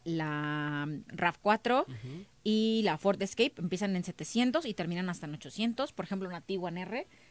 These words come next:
Speaker 1: te cuesta ochocientos mil pesos.
Speaker 2: Pues es que están
Speaker 1: Entonces
Speaker 2: casi en la
Speaker 1: está
Speaker 2: misma.
Speaker 1: súper bien, ochocientos treinta y cinco mil
Speaker 2: Ujú.
Speaker 1: para el tamaño de camioneta y aparte híbrida, es una chulada.
Speaker 2: Es que luego, luego la gente se asusta, ¿no? Por el precio. Yo digo, yo sí sigo viendo que el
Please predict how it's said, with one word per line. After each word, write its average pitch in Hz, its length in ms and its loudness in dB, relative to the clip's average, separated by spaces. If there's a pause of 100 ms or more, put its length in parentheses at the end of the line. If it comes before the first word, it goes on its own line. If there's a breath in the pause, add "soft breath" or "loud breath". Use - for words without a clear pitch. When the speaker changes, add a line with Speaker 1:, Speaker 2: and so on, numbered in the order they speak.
(120)
Speaker 1:
te 175 100 -10
cuesta - 380 -6
ochocientos 175 560 -12
mil 180 180 -4
pesos. 277 440 -4
Speaker 2:
Pues 147 100 -4
es 160 80 -4
que - 80 -12
están 165 160 -2
Speaker 1:
Entonces 208 240 2
Speaker 2:
casi 185 60 2
en 135 160 0
la 208 140 4
Speaker 1:
está 180 40 -4
Speaker 2:
misma. 123 160 -6
Speaker 1:
súper 285 340 -2
bien, 294 200 -4
ochocientos 220 320 -8
treinta 240 180 -2
y - 40 -4
cinco 180 200 -4
mil 202 140 0
Speaker 2:
Ujú. 226 60 -4
Speaker 1:
para 190 120 -2
el 175 80 -4
tamaño 185 320 -4
de 294 60 -2
camioneta 175 360 -8
y 160 40 -6
aparte 185 320 -8
híbrida, 202 360 -2 (520)
es 196 140 -8
una 180 140 -4
chulada. - 280 -12 (180)
Speaker 2:
Es 147 140 0
que - 80 0
luego, 190 360 2
luego 170 280 0
la 170 100 -2
gente 156 220 -6
se 160 80 -4
asusta, 135 280 -8
¿no? 127 120 -6
Por 147 160 -8
el 113 80 -8
precio. 135 280 -6
Yo 135 180 -6
digo, 135 260 -4
yo 131 200 -2
sí 160 280 -4
sigo 143 320 -4
viendo 139 320 -4
que 123 80 -10
el 117 100 -10